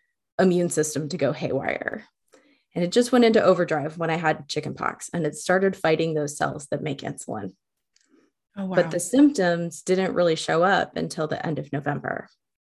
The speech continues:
Speaker 1: So over time,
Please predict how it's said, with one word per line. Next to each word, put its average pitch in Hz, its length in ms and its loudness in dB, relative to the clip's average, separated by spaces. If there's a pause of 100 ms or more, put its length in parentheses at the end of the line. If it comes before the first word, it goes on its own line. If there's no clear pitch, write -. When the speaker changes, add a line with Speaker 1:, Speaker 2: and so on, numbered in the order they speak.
(680)
Speaker 1:
So 170 480 2 (800)
over 233 220 8
time, 196 560 2